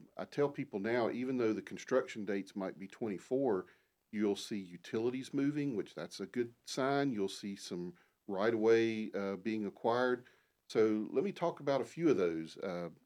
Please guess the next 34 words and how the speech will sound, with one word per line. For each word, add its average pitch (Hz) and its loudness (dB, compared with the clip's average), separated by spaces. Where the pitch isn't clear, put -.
the 101 -6
Hickory 127 0
Street 120 -6
intersection, - -2
uh, 87 -6
it 120 2
will 139 0
have 127 -4
a 131 -4
signal 120 0
there. 73 -6
Uh, 92 -4
the 90 0
D 107 0
O 107 2
T 107 -4
is 101 -4
currently 104 -2
acquiring 95 -2
right-of-way. 117 2
Uh, 85 -6
the - -14
town 147 0
is 98 -8
gonna 101 0
contribute 101 -6
about 90 -6
three 110 -4
point 107 -4
four 101 -4
million 104 0
to 90 -10
that 82 -4
signal. 98 -2